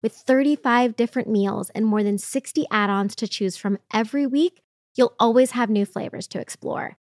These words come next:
With delicious options from breakfast to dessert, you can stay fueled all day long with easy and nutritious options. Plus, with premium ingredients like filet mignon, shrimp, and blackened salmon,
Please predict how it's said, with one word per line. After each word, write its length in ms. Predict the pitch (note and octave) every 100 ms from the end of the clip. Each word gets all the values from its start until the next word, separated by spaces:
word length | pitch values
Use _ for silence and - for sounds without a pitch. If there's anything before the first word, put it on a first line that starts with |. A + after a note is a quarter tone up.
| _ -
With 240 | C4+ -
delicious 460 | A#3+ A3+ C4+ F#4 -
options 540 | A3+ - - A3+ A3+
from 180 | - A3+
breakfast 540 | G#3+ A3 - D#4 -
to 100 | -
dessert, 440 | D4+ D#4+ A3 G3+ - _ -
you 140 | A3+
can 140 | C#4+ C#4+
stay 240 | D4+ D4+
fueled 420 | - A#3+ G#3+ G3+ - A3
all 200 | A3 B3
day 220 | D4+ D#4
long 300 | B3 G3+ F#3+
with 140 | G3 -
easy 440 | A#3 A#3+ C#4 - -
and 320 | A#3 B3 C4+
nutritious 540 | B3+ - - B3 D#4+ -
options. 560 | - - - - - - _ _ _ -
Plus, 320 | E4+ D4 -
with 220 | B3 -
premium 460 | - B3+ B3+ D4 D4
ingredients 640 | C4+ G3+ G#3 A#3 C#4+ -
like 180 | G#3 G3
filet 320 | - G#3+ G3+
mignon, 640 | G3+ G3 A#3 B3 B3 B3 -
shrimp, 400 | - - A3+ A3+ -
and 200 | G#3+ G#3
blackened 400 | F#3+ G3 G3+ G3+
salmon, 480 | - G#3 B3+ E4